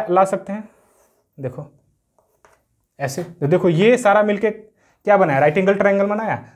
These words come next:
तो राइट एंगल ट्रायंगल में देखो ये अगर हमारा कितना था ट्वेंटी डिग्री, तो इसको अगर ले लोगे तो कितना आ जाएगा, एटी डिग्री। ठीक है, या तो इसको ट्वेंटी डिग्री ले लो, ये ट्वेंटी डिग्री।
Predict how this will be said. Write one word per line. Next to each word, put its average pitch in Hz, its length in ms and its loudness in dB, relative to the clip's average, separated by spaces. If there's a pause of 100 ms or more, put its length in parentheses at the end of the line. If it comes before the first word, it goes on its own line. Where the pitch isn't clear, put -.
(100)
तो 156 60 -8
राइट 151 200 0
एंगल 196 220 0
ट्रायंगल 190 320 0
में 147 140 -2
देखो 110 300 -8 (840)
ये 180 200 4
अगर 220 260 4 (280)
हमारा 160 320 0 (140)
कितना 180 240 -4
था 170 120 -6
ट्वेंटी 165 320 -2
डिग्री, 151 240 -4
तो - 340 -14
इसको 190 180 0
अगर 185 180 4
ले 170 100 2
लोगे 170 180 2
तो 175 80 -8
कितना 160 200 -6
आ 135 40 -2
जाएगा, 123 160 -2
एटी 123 180 -6
डिग्री। 135 260 -8 (800)
ठीक 214 120 0
है, - 320 0
या 156 140 4
तो 170 100 -2
इसको 165 160 -4
ट्वेंटी 139 280 -2
डिग्री 147 240 -2
ले 139 120 -2
लो, 123 240 -8
ये 131 100 -4
ट्वेंटी 127 260 -4
डिग्री। 120 260 -6